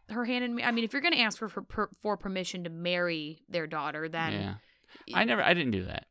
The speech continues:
Speaker 2: I'm not
Speaker 1: No.
Speaker 2: asking for permission.
Speaker 1: You just said, "F you, I'm,
Speaker 2: She's
Speaker 1: I'm
Speaker 2: an
Speaker 1: gonna do what I
Speaker 2: adult.
Speaker 1: want."
Speaker 2: I'm an adult. She can make her own fucking decision.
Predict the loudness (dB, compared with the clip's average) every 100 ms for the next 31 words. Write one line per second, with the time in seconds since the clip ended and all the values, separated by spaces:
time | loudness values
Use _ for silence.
0 | _ _ _ 2 4 4 0 -8 -10 -8
1 | -8 -10 -10 -6 -6 -6 -6 -8 -4 -6
2 | -4 -4 -2 -2 0 2 4 4 6 10
3 | 10 8 4 6 6 4 2 2 2 0
4 | -6 _ _ _ -12 -10 -10 -4 -2 -2
5 | -4 -6 -10 -10 -12 -12 -14 -16